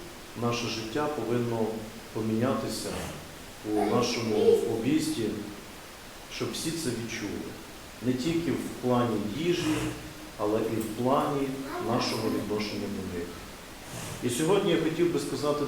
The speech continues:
два речення про те, що коли так було, людям говориш, сідайте, або піднімайтесь, або чому ви так хреститесь? На це я поставлений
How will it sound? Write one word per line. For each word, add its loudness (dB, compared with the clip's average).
два 4
речення 2
про 0
те, 0
що -2
коли 2
так 0
було, 2
людям 0
говориш, 0
сідайте, 2
або 4
піднімайтесь, 2
або 4
чому 2
ви 4
так 4
хреститесь? 0
На -4
це 0
я 4
поставлений 2